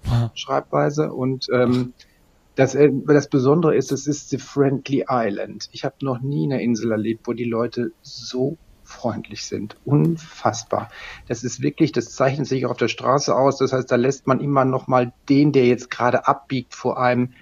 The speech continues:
Speaker 2: auch noch mal vor, wenn der von der anderen Seite kommt. Das, ähm, war wirklich ganz besonders. Man fährt da nicht schnell Auto, man fährt langsam, weil ja immer jemand kommt, den man noch mal vorlassen muss, gefühlt zumindest.
Speaker 1: Hm.
Speaker 2: Und, ähm,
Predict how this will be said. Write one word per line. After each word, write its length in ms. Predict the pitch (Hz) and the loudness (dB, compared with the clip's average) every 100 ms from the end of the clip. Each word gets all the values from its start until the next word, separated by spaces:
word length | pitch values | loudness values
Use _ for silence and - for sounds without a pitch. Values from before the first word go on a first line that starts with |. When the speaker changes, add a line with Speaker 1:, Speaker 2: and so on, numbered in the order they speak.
| - - | -10 -4
Speaker 2:
auch 180 | 120 127 | -2 2
noch 200 | 123 127 | 0 4
mal 160 | 117 | 2
vor, 500 | - - 139 143 135 | 2 0 6 6 6
wenn 140 | 123 120 | 4 0
der 140 | 113 | 0
von 180 | - 117 | -2 -2
der 160 | 113 | 0
anderen 400 | 135 143 131 127 | 2 2 2 0
Seite 420 | 117 120 120 - 113 | 0 2 2 0 -6
kommt. 440 | - 123 123 123 - - - - | -2 -2 -2 -4 -12 -20 -18 -6
Das, 300 | 113 - - _ - | -6 -6 -18 _ 0
ähm, 440 | 135 120 120 113 | 4 4 4 2
war 200 | 120 123 | 2 2
wirklich 240 | - 147 - | 2 -2 -2
ganz 200 | 131 123 | -4 -2
besonders. 520 | 131 120 123 117 139 | -2 0 2 0 0
Man 120 | 135 | -4
fährt 360 | - 147 147 143 | -2 0 0 0
da 80 | |
nicht 320 | 135 131 - - | -2 -4 -6 -8
schnell 560 | - 127 123 127 107 | -2 -2 0 0 0
Auto, 340 | 123 123 117 117 | -2 -4 -4 -6
man 200 | 117 110 | -6 -6
fährt 280 | 110 110 | -8 -4
langsam, 400 | 110 113 123 113 | -2 -2 -4 -6
weil 160 | 107 110 | -4 -4
ja 80 | 107 151 | -4 -4
immer 240 | 147 143 | -2 0
jemand 380 | 131 120 107 107 | -2 -4 -6 -6
kommt, 260 | - 127 | -8 -8
den 100 | 117 | -6
man 140 | 110 113 | -4 -4
noch 140 | 113 | -4
mal 100 | 110 | -6
vorlassen 580 | 107 131 131 107 - 107 | -4 0 0 0 -4 -4
muss, 300 | 107 113 - - | -4 -6 -10 -18
gefühlt 400 | - - 98 - | -16 -8 -8 -6
zumindest. 440 | 98 90 95 - | -8 -8 -8 -4
Speaker 1:
Hm. 200 | 123 104 - - _ | -4 -4 -10 -20 _
Speaker 2:
Und, 440 | - 117 123 120 - - | 0 4 4 2 -8 -4
ähm, 460 | 104 110 110 117 | 0 2 0 0